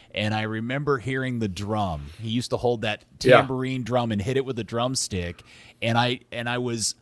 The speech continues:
Speaker 1: I was clearly affected by seeing one human being in a crowd of, I don't know what it was at the time, twenty thousand, thirty thousand people, singularly change the atmosphere of a baseball game, uh, just by himself. I,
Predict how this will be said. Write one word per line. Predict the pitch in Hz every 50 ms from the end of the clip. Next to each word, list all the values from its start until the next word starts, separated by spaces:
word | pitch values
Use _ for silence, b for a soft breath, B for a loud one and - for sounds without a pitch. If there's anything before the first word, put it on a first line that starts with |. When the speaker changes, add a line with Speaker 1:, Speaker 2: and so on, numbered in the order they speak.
| b b b -
Speaker 1:
I | 135
was | 139 135
clearly | - - - 208 202 226 233 226
affected | 170 151 - - 156 165 - - 151 131 123 107
by | 107 123 120 117 120
seeing | 127 113 - - - 156 160 175 175 165 160
one | 120 107 110 92 120 131 143 165 185 202 214 208
human | 185 - - 180 180 175 175 156 127
being | 127 143 143 135 127 113
in | 110 101
a | 101
crowd | - - 143 139 139 143 143 131
of, | 123 110 98 - -
I | - 87 110
don't | 104 101 87
know | 80
what | 78 80 76
it | 80 67
was | 87 85 82 82
at | 78
the | - -
time, | - 101 82 82 80
twenty | - - 113 98 98 98 92
thousand, | - 104 95 92 95 - 98 90 80
thirty | - 98 98 98
thousand | 90 - 101 90 87 82 95 90 -
people, | - 107 104 - - 92 82 78 B B B B B
singularly | - - - - - - - 202 214 226 226 202 190 170 151 147 143 139 135 135 127 120
change | 113 - - 160 151 151 143 131 123 117 110 110 104 92 -
the | 123 127 - -
atmosphere | 123 127 135 - 127 117 - - - 117 104 98 95 92 92 - -
of | - 104 98 101
a | 95
baseball | 82 120 120 120 - - - 92 85 82
game, | - 87 82 80 76 76 76 78 78 b b b b b b b b -
uh, | 101 98 98 92 92 92 92
just | 87 - 151 156 - - - 110 98 -
by | - 135 139 151
himself. | 143 143 131 117 107 - - 131 117 107 98 95 -
I, | 110 104 107 107 113 -